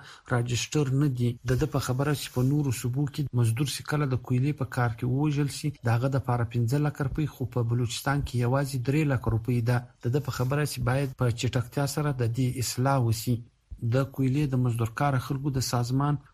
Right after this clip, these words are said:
پاکستان سنټرل لیبر فیډریشن مرکزي مشر سلطان لالا بیا وویل چې د مزدورانو د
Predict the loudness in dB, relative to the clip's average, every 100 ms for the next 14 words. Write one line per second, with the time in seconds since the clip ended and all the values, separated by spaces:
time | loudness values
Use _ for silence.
0 | -2 0 0 -2 0 0 0 0 -2 0
1 | 0 0 0 0 -2 0 0 2 0 0
2 | -2 -2 -2 0 0 0 0 2 0 0
3 | -4 -4 -4 -2 2 2 4 2 2 2
4 | 2 2 0 0 -2 -6 -4 0 0 2
5 | 2 2 2 0 0 -2